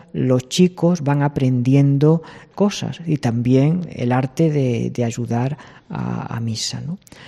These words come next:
El primer nivel es como un nivel de iniciación, un segundo nivel, que es el de propiamente de monaguillo,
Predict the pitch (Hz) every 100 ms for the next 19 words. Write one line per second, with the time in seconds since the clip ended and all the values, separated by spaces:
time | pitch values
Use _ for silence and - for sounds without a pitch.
0 | - 135 135 131 131 147 165 190 - 135
1 | 135 - 131 123 127 127 131 131 120 117
2 | 120 135 123 - 180 190 190 - - _
3 | 160 156 135 127 135 131 123 127 165 190
4 | 226 - - _ - 120 - 120 120 120
5 | 143 139 127 131 127 127 120 127 139 170
6 | 185 196